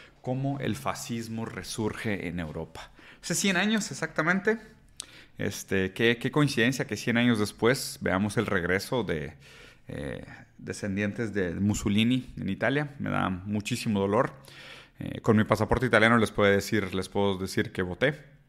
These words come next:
Entonces, eh, obviamente voté en contra, pero hay muchas cosas muy interesantes de estas elecciones, ¿no? Pero bueno, vamos a platicar para ver qué está pasando con el mundo.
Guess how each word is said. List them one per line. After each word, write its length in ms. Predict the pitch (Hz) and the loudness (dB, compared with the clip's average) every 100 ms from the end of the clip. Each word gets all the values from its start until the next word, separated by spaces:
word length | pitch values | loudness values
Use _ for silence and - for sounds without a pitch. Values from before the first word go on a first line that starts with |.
| - | -12
Entonces, 760 | 113 98 92 95 98 - - - | -6 -6 -4 -4 -4 -8 -14 -12
eh, 200 | 87 82 - - _ _ _ _ _ _ _ _ _ _ _ _ _ _ _ _ _ _ _ - _ _ - | -10 -8 -10 -18 _ _ _ _ _ _ _ _ _ _ _ _ _ _ _ _ _ _ _ -20 _ _ -2
obviamente 340 | 110 107 104 | 2 4 4
voté 180 | 101 104 | 2 2
en 80 | 104 | 4
contra, 460 | 139 147 135 127 | 4 4 4 4
pero 220 | 101 95 87 | 4 6 4
hay 880 | 82 - - _ _ _ _ - 113 | 0 -6 -20 _ _ _ _ -2 2
muchas 260 | 110 - | 2 0
cosas 200 | - 107 | -2 2
muy 160 | 113 117 | 6 6
interesantes 520 | 117 104 113 101 107 | 6 4 4 4 2
de 80 | 98 | 2
estas 220 | 98 104 | -2 0
elecciones, 480 | 98 87 - 87 85 | 0 0 -2 -2 0
¿no? 140 | 135 | 0
Pero 120 | 123 | 2
bueno, 140 | 101 76 | 0 0
vamos 160 | 139 151 | -2 0
a 60 | |
platicar 360 | 139 127 - 113 | 0 -4 -2 -4
para 120 | 104 | -2
ver 120 | 95 95 | -4 -6
qué 60 | |
está 180 | - - | -10 -8
pasando 300 | 95 87 104 | -4 -4 -4
con 100 | 101 | -4
el 60 | 95 | -4
mundo. 240 | 95 - | -6 -10